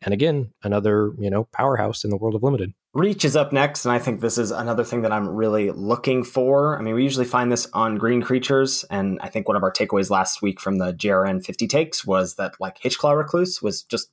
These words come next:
Speaker 2: better than we thought it would be, even as a three mana one four with Reach. It's really important to have a Reach creature or multiple Reach creatures to combat the flyers in the set. And so I would not discount anything that has Reach on it as, uh, as being unplayable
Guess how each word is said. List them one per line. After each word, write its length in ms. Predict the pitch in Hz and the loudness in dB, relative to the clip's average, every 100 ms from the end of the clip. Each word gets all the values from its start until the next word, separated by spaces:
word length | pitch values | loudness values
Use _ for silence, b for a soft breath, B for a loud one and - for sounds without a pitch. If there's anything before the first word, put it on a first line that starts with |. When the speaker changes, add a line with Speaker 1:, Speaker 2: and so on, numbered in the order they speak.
| - | -10
Speaker 2:
better 220 | 95 101 | -4 -2
than 100 | 104 | -2
we 80 | 104 | -2
thought 180 | 101 113 | 0 0
it 60 | 120 | 2
would 100 | 120 | 0
be, 200 | 127 123 | 0 0
even 180 | 98 | -2
as 80 | 92 | -4
a 60 | 92 | -6
three 160 | - | -6
mana 200 | 101 92 | -6 -4
one 200 | 90 110 | -4 -6
four 160 | 123 135 | 0 0
with 160 | 127 143 | 0 0
Reach. 340 | 143 143 - B B B | -2 -2 -12 B B B
It's 160 | 135 117 | -4 0
really 340 | 139 156 160 | 2 4 2
important 440 | 143 139 135 127 123 | 0 2 0 0 -8
to 80 | |
have 600 | 107 113 113 110 104 - - - | -4 2 4 2 0 -10 -20 -10
a 80 | 120 | -4
Reach 260 | 123 170 170 | 0 0 0
creature 440 | 160 151 170 165 | 0 2 2 2
or 160 | 113 113 | 2 0
multiple 320 | 123 139 143 | -2 0 0
Reach 240 | 147 143 | 2 0
creatures 340 | - 143 147 135 | 0 -2 -2 -4
to 100 | - | -8
combat 420 | 101 95 98 - | -6 -2 -2 -2
the 60 | - | -8
flyers 460 | 104 95 98 92 | -4 -2 -4 -6
in 60 | 101 | -8
the 80 | 98 | -4
set. 340 | 120 139 - B B B | -2 -2 -4 B B B
And 100 | 110 | 0
so 280 | 120 117 - - | 2 2 -2 0
I 320 | 117 135 143 | 4 4 4
would 260 | 131 135 117 | 4 2 2
not 240 | 131 143 | 0 2
discount 460 | 131 - 123 117 - | -2 0 0 0 -2
anything 560 | 151 175 175 - 156 147 | 0 2 2 2 2 4
that 100 | 113 | 4
has 220 | 120 92 | 2 0
Reach 240 | 107 107 104 | -2 -2 0
on 180 | 98 | 0
it 220 | 98 95 - | 0 -6 -8
as, 340 | 98 95 95 - | -4 -2 -2 0
uh, 320 | 92 85 85 101 | 0 0 -2 -6
as 100 | 92 | -4
being 220 | 110 101 | -2 -2
unplayable 840 | 110 104 - 107 104 101 101 107 | -2 -4 0 2 2 2 0 -2